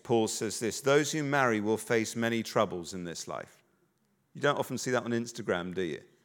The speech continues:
Go on, let's have a moment of honesty. Those of you who are married here. <laughs> If you would say, "Hmm, you know, I thought it was gonna be easier than this, but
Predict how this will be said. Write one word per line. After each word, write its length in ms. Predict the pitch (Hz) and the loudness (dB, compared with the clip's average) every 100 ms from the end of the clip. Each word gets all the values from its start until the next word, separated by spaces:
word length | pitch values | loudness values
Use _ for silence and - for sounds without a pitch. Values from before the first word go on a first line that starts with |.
| _ _ _ - - - | _ _ _ -20 -8 8
Go 80 | |
on, 80 | 220 | 10
let's 140 | 240 233 | 10 6
have 100 | 233 | 4
a 80 | |
moment 400 | 220 214 208 214 | 10 10 10 8
of 80 | 214 | 8
honesty. 480 | 180 147 131 - 170 | 8 8 2 2 4
Those 240 | 196 202 | 8 6
of 60 | 196 | 6
you 80 | 208 | 6
who 60 | 185 | 6
are 20 | |
married 400 | 143 113 101 92 | 8 6 4 2
here. 280 | 92 95 - - - - | 2 2 -2 -18 -14 -2
<laughs> 80 | 131 - 117 - 139 - - - - - - - 113 - _ - - - _ _ _ _ - - | 0 0 -2 -4 -6 -6 -6 -10 -10 -12 -12 -8 -8 -8 _ -20 -20 -20 _ _ _ _ -20 2
If 160 | 151 | 2
you 140 | 156 190 | 6 6
would 120 | 190 | 6
say, 440 | - 156 135 131 - - - - - | 4 8 8 8 4 -10 -20 -20 -16
"Hmm, 340 | - 104 98 90 95 _ | -6 -2 -2 -4 -8 _
you 60 | - | -2
know, 100 | 92 | 0
I 40 | |
thought 180 | 90 139 | 2 2
it 60 | 123 | 0
was 120 | 110 | 0
gonna 220 | 107 104 | 0 0
be 160 | 101 104 | 2 2
easier 380 | 104 113 95 95 | 4 4 4 0
than 100 | 85 | 0
this, 240 | 87 - | -2 -4
but 260 | - 95 | -4 -4